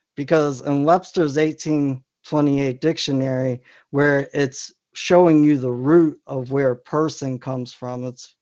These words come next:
you know, from persona, and a Latin word signifying primarily a mask used by actors on the stage.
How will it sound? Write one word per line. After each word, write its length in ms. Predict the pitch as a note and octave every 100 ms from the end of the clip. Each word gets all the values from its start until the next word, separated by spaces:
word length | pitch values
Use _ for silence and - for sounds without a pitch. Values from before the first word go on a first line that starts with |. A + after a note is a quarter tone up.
| _
you 120 | C#3
know, 160 | C3 A#2+
from 300 | - C#3 C3
persona, 840 | C3 A#2+ - D3 D3 C#3 B2 B2+ - - _ -
and 400 | C#3 C3+ B2+ B2 C3+
a 100 | B2+
Latin 540 | C3 D3+ D#3 C3 C3
word 260 | C3+ C3+ B2+
signifying 880 | - D3+ D#3 B2+ D3 C3+ C3 C3
primarily 1200 | B2+ - D3 C#3 C3 C#3 D#3+ F#3 F3 E3 E3+ E3
a 180 | D3 C#3+
mask 1000 | C3 B2+ C#3 C#3+ D3+ C3+ A#2+ B2+ - - _ _ _ _ _ _ _ -
used 540 | G3+ D#3+ E3+ E3 -
by 240 | D#3 C#3 C3+
actors 680 | C3+ C#3 C3+ - C3 B2+ A#2+ C#3
on 220 | C#3 B2+
the 60 |
stage. 640 | - - B2+ G#2+ _ -